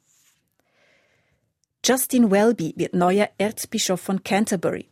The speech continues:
und damit geistlicher Führer der anglikanischen Kirche. Justin Welby tritt sein Amt am einundzwanzigsten März nächsten Jahres an. Er wird Nachfolger von Rowan Williams, der nach zehn Jahren zurücktritt.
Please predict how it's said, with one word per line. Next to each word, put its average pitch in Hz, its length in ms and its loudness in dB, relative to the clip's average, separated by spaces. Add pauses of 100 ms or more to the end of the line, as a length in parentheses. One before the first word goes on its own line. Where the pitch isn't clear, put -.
(120)
und 180 220 -4
damit 220 420 -2
geistlicher 196 540 -4
Führer 170 440 -4 (120)
der 190 160 -2
anglikanischen 180 720 -2
Kirche. - 420 -10 (880)
Justin 226 280 2
Welby 240 320 0
tritt 208 300 -4
sein 185 280 -2
Amt 202 340 0
am 185 220 -2
einundzwanzigsten 190 880 -2
März 180 340 -2
nächsten 180 400 -2
Jahres 180 380 0
an. - 260 -12 (320)
Er 190 80 -6
wird 170 140 -4
Nachfolger 208 600 -2
von 220 200 -2
Rowan 180 340 0
Williams, 202 480 0 (360)
der 170 80 -2
nach 151 140 -4
zehn 202 260 2
Jahren 196 280 0
zurücktritt. - 880 -6